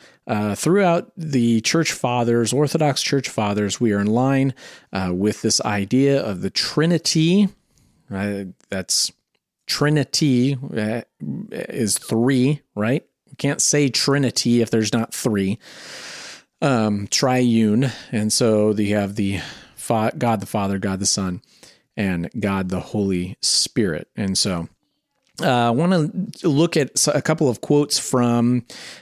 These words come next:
uh, some other reformers. Uh, well, let's actually go the, even before that, let's go back to the days of Saint Augustine.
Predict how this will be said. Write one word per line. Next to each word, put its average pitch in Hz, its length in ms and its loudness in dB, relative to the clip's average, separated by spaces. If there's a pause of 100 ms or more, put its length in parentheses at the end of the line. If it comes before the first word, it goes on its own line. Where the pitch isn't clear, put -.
(160)
uh, 117 340 2
some 127 240 2
other 143 500 2
reformers. 147 880 2
Uh, 127 440 2
well, 120 320 0 (100)
let's 123 320 0
actually 113 400 0
go 107 340 2 (320)
the, 104 460 0 (680)
even 156 280 2
before 147 400 2
that, 135 320 2
let's 139 220 0
go 147 180 2
back 127 340 -2
to 117 320 2 (580)
the 117 500 2
days 135 500 2
of 120 280 -2
Saint 143 280 0
Augustine. 101 720 0